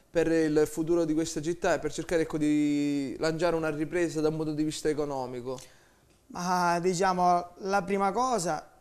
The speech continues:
Speaker 2: è inutile che lo ripeto a dire, sono rifare le strade perché veramente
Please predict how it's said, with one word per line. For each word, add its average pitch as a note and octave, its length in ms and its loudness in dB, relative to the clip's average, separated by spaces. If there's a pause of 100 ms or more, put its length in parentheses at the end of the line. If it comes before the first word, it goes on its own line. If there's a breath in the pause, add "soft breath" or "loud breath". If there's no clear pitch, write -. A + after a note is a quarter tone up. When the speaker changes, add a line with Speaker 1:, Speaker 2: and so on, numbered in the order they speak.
(200)
Speaker 2:
è F3+ 120 -14
inutile F#3 420 -2
che D#3+ 100 -2
lo D#3+ 120 -2
ripeto C#3+ 600 -2
a D3 100 -2
dire, D3+ 560 -2
sono E3+ 960 4
rifare E3 400 -2
le E3 140 0
strade F3 500 4
perché D3+ 500 -6
veramente F3+ 800 -6